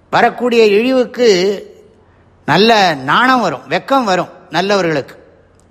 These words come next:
ஆகையினால என்ன பண்ணுவார்கள்? பலர் முன்னே நம்ம வெக்கப்பட வேண்டி வரும், நாண வேண்டி வரும். இந்த காலத்துல அதெல்லாம் போயாச்சு. நிறைய பேர் நம்ம பார்க்குறோம், எதுக்குமே யாரும் வெக்கப்படுறதில்லை, சமூகம் ஏற்றுக்கொண்டு விட்டது.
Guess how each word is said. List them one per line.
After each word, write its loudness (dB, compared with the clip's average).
ஆகையினால 2
என்ன 0
பண்ணுவார்கள்? 0
பலர் 2
முன்னே -2
நம்ம -2
வெக்கப்பட 0
வேண்டி 0
வரும், -2
நாண 0
வேண்டி -2
வரும். -2
இந்த -2
காலத்துல 0
அதெல்லாம் -2
போயாச்சு. -2
நிறைய 0
பேர் 2
நம்ம 0
பார்க்குறோம், 0
எதுக்குமே -2
யாரும் 0
வெக்கப்படுறதில்லை, -4
சமூகம் 2
ஏற்றுக்கொண்டு 0
விட்டது. -4